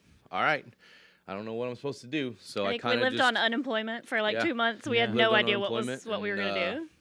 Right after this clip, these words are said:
Speaker 1: didn't know what I was gonna do, so I went hunting a lot.
Speaker 3: Okay.
Speaker 1: And I started reflecting in the woods.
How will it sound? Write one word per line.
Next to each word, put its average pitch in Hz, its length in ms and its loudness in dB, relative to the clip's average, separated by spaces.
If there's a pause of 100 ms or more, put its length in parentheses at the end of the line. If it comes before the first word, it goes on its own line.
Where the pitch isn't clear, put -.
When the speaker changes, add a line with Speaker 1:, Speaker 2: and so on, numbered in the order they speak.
(680)
Speaker 1:
didn't 107 160 -6
know 104 80 -4
what 107 80 0
I 107 40 2
was 101 100 -4
gonna 104 120 -12
do, 113 120 -4
so - 160 -6
I 107 100 2
went 110 160 -6
hunting 107 220 -10
a 85 40 -10
lot. 80 240 -10 (300)
Speaker 3:
Okay. 104 240 -10 (200)
Speaker 1:
And 92 280 -6
I 92 80 -6
started 95 580 -4
reflecting 107 540 -6
in 101 100 -8
the 92 80 -8
woods. 87 500 -8